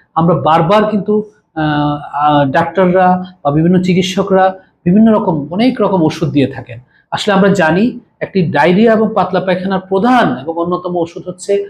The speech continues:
ওটস স্যালাইন, আরেকটি ওষুধ হচ্ছে জিঙ্ক এবং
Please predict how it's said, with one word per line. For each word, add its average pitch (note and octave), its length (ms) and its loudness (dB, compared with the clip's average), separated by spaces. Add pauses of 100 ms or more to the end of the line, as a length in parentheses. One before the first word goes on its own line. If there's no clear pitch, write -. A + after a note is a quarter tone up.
(220)
ওটস E3 180 0
স্যালাইন, A3 560 0 (520)
আরেকটি D#3 340 -2
ওষুধ D3+ 280 0
হচ্ছে D3 280 -2
জিঙ্ক A3 560 2 (460)
এবং D3 400 -2